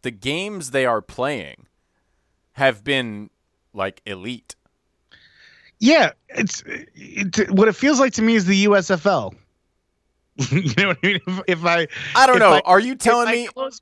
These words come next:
Speaker 2: if I close my eyes and I don't care about the individuals that are on the field, it very much looks like football. You know what I mean? Like, yeah, they're,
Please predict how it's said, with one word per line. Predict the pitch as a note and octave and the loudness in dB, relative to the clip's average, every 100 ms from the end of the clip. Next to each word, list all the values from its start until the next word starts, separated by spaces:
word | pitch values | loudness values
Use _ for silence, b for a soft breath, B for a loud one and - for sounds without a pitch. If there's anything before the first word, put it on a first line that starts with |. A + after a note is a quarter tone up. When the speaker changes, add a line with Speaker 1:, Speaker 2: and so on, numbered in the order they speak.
| - | -6
Speaker 2:
if | A3 G#3+ | -4 -2
I | G#3+ | -4
close | - B3 A#3 | 0 0 0
my | B3 G#3+ | 0 2
eyes | D#3+ E3 G#3 F#3+ | 2 0 -4 -6
and | F3+ F3 | -2 -2
I | |
don't | D#3 G3 A3 F#3 - | 0 -2 -2 -4 -4
care | F#3 A3 G3+ | -2 0 0
about | D#3 D#3+ D#3+ C#3 | 0 -2 -2 -4
the | D3 D3 C#3 D3 - | -2 0 -2 -4 -4
individuals | F3 D#3 D3 F#3+ G3+ D#3+ D3+ | -2 0 0 0 0 2 2
that | D3 | 0
are | C#3+ C#3 | 2 2
on | C#3+ | 0
the | C3 | -4
field, | C3+ A3+ F#3 E3 F3+ b b b - | -4 -2 -2 -2 -4 b b b -6
it | G3 | -4
very | F3+ G#3+ A3+ | 0 0 0
much | A#3 B3 F#3+ | -4 -6 -2
looks | G#3 A3+ | -4 -2
like | A#3 B3 | -2 -2
football. | F#3 C4+ A3+ G#3+ A#2 G#2+ _ - | -2 -4 -2 -4 -4 -12 _ -4
You | F3+ | -2
know | G3+ | 0
what | G3+ | 0
I | G3+ | 0
mean? | A3+ B3+ | -2 -2
Like, | A#3+ A#3+ A3+ | -2 -2 0
yeah, | D4 C#4 | 0 0
they're, | F3 F3 F3+ | -2 -4 -4